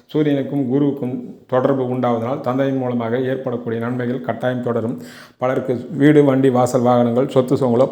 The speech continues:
பணம், பேர், புகழ்களோ தந்தையால் உருவாகும். அல்லது பிதுர்ராஜ சொத்துக்கள் வரலாம். சொத்துக்கள் நீங்கள் பரிவர்த்தனை செய்து கொள்ளலாம், விட்டு கொடுக்கலாம், அல்லது விற்பதன் மூலமாக பணங்கள் வரலாம். சொந்த பந்தங்களுக்குள்ள இருந்த கொடுக்கல் வாங்கல், குறிப்பாக தந்தை உறவிடத்தில் இருந்த சொந்த பந்தங்கள் கொடுக்கல் வாங்கல் பிரச்சனைகள் உங்களுக்கு சாதகமாக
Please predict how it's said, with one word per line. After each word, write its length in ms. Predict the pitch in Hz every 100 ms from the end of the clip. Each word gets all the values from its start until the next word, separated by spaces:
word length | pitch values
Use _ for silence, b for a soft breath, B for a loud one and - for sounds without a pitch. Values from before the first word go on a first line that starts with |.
| -
பணம், 260 | 131 139 131
பேர், 180 | 131 123
புகழ்களோ 420 | 123 123 123 113 135 - B B B
தந்தையால் 400 | 127 139 139 139 131
உருவாகும். 380 | 131 123 120 131
அல்லது 200 | 123 123 117
பிதுர்ராஜ 380 | 135 143 139 131 120
சொத்துக்கள் 360 | 123 127 127 120
வரலாம். 260 | 117 131 -
சொத்துக்கள் 400 | 139 131 139 135 131
நீங்கள் 240 | 127 127 - -
பரிவர்த்தனை 480 | 135 135 123 127 120
செய்து 160 | 120 123
கொள்ளலாம், 280 | 117 117 131 - B B B
விட்டு 180 | 135 151 147
கொடுக்கலாம், 380 | 123 123 131 123
அல்லது 180 | 127 117
விற்பதன் 380 | 127 123 147 139
மூலமாக 360 | 131 123 123 139 120
பணங்கள் 320 | 123 131 127
வரலாம். 280 | 120 117 123 - B B B 139
சொந்த 160 | 139 147
பந்தங்களுக்குள்ள 640 | 139 131 127 123 127 127 127
இருந்த 200 | 123 127 131
கொடுக்கல் 320 | 143 147 131
வாங்கல், 260 | 123 123 120
குறிப்பாக 400 | 131 123 131 135 123
தந்தை 220 | 127 143 127
உறவிடத்தில் 480 | 127 120 120 120 120
இருந்த 180 | 117 135 -
சொந்த 180 | 135 135
பந்தங்கள் 320 | 127 123 127 - -
கொடுக்கல் 320 | 151 151 139
வாங்கல் 240 | 131 123 113
பிரச்சனைகள் 420 | 123 143 131 131 123
உங்களுக்கு 320 | 120 120 107
சாதகமாக 480 | 127 127 131 127 123